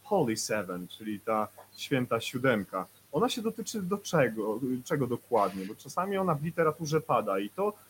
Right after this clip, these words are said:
y, cho-, y, chciałbym, żebyś wyjaśniła, to są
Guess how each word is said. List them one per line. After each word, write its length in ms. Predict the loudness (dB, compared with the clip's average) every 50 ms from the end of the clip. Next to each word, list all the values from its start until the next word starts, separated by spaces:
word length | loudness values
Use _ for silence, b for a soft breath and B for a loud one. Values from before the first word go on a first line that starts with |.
| b b _ 0
y, 140 | 2 2 2
cho-, 300 | 4 2 0 2 2 0
y, 120 | 0 0 -2 -6 -12 -16 -20 -8
chciałbym, 260 | -6 -4 -2 -2 -2
żebyś 320 | -2 -2 -4 -4 -6 -8 -12
wyjaśniła, 840 | -12 -10 -6 -2 0 2 4 2 2 2 0 0 0 2 0 0 -2 -6 -14 -20 _ _ _ _ -8
to 80 | -8
są 320 | -4 -2 0 0 0 0